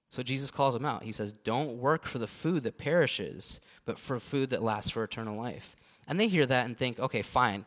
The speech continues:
Um, you say we need to work to get you to do what we want. Fine, Jesus. Okay, what good works do you need us to do?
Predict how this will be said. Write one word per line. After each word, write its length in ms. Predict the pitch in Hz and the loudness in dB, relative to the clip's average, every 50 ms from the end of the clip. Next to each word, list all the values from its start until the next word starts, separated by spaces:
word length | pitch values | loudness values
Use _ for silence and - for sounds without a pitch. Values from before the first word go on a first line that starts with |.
| - - - - - - - - | -14 -20 -20 -20 -20 -20 -6 0
Um, 420 | 120 120 110 107 104 107 104 98 - _ - _ | 2 4 4 4 2 0 -4 -10 -12 _ -18 _
you 80 | - 117 | 0 4
say 220 | - - 147 147 | 6 6 6 6
we 80 | 160 170 | 4 2
need 120 | 175 175 | 2 2
to 80 | 190 196 | 2 4
work 440 | 170 160 160 160 156 156 156 - | 6 8 8 10 10 10 8 6
to 80 | - - | 2 2
get 140 | 139 143 117 | 4 4 4
you 80 | 165 | 2
to 80 | 170 160 | 0 -2
do 240 | 151 147 160 160 160 | 2 4 4 6 6
what 120 | 165 156 | 4 4
we 120 | 185 214 208 | 2 2 4
want. 500 | 180 156 143 143 143 139 139 139 139 - | 6 6 6 8 8 8 8 6 4 2
Fine, 440 | - - 139 131 135 135 139 135 | 0 2 4 4 6 4 4 2
Jesus. 580 | 120 120 117 117 110 107 113 110 113 113 110 - | 2 0 0 0 2 2 4 4 4 2 2 0
Okay, 340 | 123 127 - 135 120 117 113 | 0 0 2 4 6 6 6
what 240 | 107 107 127 131 143 | 6 6 4 4 4
good 160 | 151 170 165 | 4 2 4
works 380 | 156 160 165 165 165 160 - | 6 8 10 10 10 8 6
do 80 | - 151 | 4 2
you 60 | 143 | 4
need 200 | 143 143 139 143 | 4 4 6 8
us 180 | 139 135 - - | 6 6 6 4
to 80 | 156 | 0
do? 420 | 143 139 139 135 123 113 101 90 | 0 2 2 4 4 2 0 -2